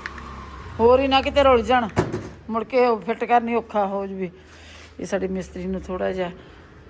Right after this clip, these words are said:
ਵਿਚਾਰੇ ਨੂੰ ਸੁਣਨ 'ਚ ਪ੍ਰੋਬਲਮ ਆਉਂਦੀ ਆ,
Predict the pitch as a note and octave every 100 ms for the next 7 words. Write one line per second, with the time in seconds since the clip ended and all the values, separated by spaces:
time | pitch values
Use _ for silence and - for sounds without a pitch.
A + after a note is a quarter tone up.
0 | - F3+ F3 F3 F3 F3 F3 - F#3 F3+
1 | F3 - F3 E3+ E3+ F#3 G#3 G#3 G3 G3+
2 | G3